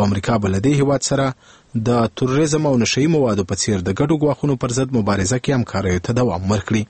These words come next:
تاجک چارواکي وایي چې د امریکا ولسمشر باراک اوباما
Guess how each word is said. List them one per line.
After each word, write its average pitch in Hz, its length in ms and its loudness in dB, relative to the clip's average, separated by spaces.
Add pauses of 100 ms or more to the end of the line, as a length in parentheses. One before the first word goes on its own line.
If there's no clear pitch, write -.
(880)
تاجک 151 280 0
چارواکي 151 400 0
وایي 147 140 4
چې 143 200 -2
د 139 80 0
امریکا 139 320 0
ولسمشر 131 500 -2
باراک 127 300 -2
اوباما 127 320 2